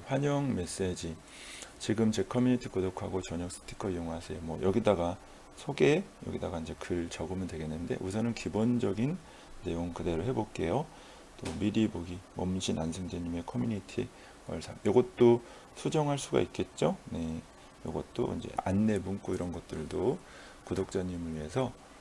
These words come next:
또 잘 작성하시면 이제 좋을 것 같습니다. "지금 제 커뮤니티 구독하고 전용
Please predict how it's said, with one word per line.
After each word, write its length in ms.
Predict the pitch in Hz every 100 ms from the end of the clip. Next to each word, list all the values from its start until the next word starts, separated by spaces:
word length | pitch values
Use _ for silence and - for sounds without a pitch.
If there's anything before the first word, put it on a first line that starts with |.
| - -
또 240 | - 80 73
잘 320 | - 87 78
작성하시면 680 | 76 90 - 82 90 120 101
이제 140 | 90
좋을 220 | - 87 82
것 80 | 82
같습니다. 340 | - 85 82
"지금 300 | - 98 95
제 100 | 87
커뮤니티 480 | - 113 110 110 -
구독하고 540 | 104 90 85 - 92 110
전용 360 | - 87 90